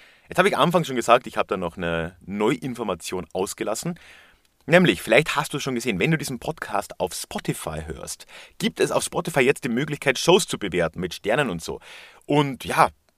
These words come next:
mich würd's riesig freuen, wenn du Déjà-vu-Geschichte in Spotify jetzt da mit einem Klick schnell am Handy bewerten würdest. Ich hab's mir schon angeschaut, das geht wirklich sehr, sehr einfach. Und, äh, ja, da würde ich mich einfach sehr, sehr freuen. Ein paar Sternchen, wenn die reinkommen, ist ja für die Sichtbarkeit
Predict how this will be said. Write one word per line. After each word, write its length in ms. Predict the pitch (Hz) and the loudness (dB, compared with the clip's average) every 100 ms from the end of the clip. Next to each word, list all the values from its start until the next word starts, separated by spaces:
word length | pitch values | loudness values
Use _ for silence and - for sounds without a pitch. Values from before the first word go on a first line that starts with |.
| _ - | _ -12
mich 240 | 101 87 | -10 -6
würd's 160 | 107 120 | -8 -6
riesig 220 | 131 127 | -10 -8
freuen, 380 | - 104 156 120 | 0 2 2 0
wenn 180 | 101 | -2
du 60 | 127 | -2
Déjà-vu-Geschichte 880 | 120 127 120 117 120 123 - 147 160 _ | -10 -10 -10 -10 -10 -10 -6 -6 -6 _
in 160 | 135 | -10
Spotify 460 | 131 151 156 - 151 | 2 2 2 2 4
jetzt 320 | 151 147 - | 4 2 0
da 160 | 143 143 | 0 2
mit 240 | 143 - | -2 -2
einem 200 | - 127 | -2 -2
Klick 220 | - 175 | -2 -6
schnell 320 | - - 143 151 | -4 -4 -4 -4
am 140 | - 120 | -6 -8
Handy 260 | 120 147 | -6 -8
bewerten 560 | 147 110 95 123 110 90 | -4 -4 -4 -4 -8 2
würdest. 440 | 127 170 196 - - - - | 2 4 0 -2 -12 -20 -10
Ich 120 | - | 2
hab's 240 | 113 - | 2 2
mir 120 | 123 107 | -6 -6
schon 120 | 101 | -6
angeschaut, 440 | 120 143 131 127 | -4 -2 -2 -2
das 120 | 101 | -4
geht 140 | - 85 | -8 -10
wirklich 240 | 85 82 | -10 -12
sehr, 140 | - 76 | -8 -8
sehr 160 | - - | -8 -6
einfach. 380 | 98 120 135 - - - - _ - | -6 -2 -2 -4 -20 -20 -20 _ -4
Und, 400 | 113 110 101 92 | 2 2 2 4
äh, 160 | 92 | 6
ja, 200 | 92 82 - | 6 2 0
da 160 | 80 85 | -4 -2
würde 120 | 107 | -4
ich 60 | |
mich 160 | 92 82 | -4 -6
einfach 320 | 73 78 - - | -4 -6 -6 -4
sehr, 180 | 185 | -2
sehr 100 | 220 | 0
freuen. 400 | 202 - 90 139 - | -2 -2 -2 -4 -10
Ein 220 | - 98 | -10 -12
paar 240 | 98 - - | -14 -14 -12
Sternchen, 640 | - - 82 - 110 110 - | -10 -10 -10 -8 -10 -10 -10
wenn 140 | 82 | -6
die 60 | 85 | 0
reinkommen, 380 | 90 113 113 - | 0 2 0 0
ist 120 | - | -2
ja 80 | 113 | 0
für 100 | 95 | 0
die 80 | |
Sichtbarkeit 500 | 85 - 92 85 80 | -4 -4 -2 4 2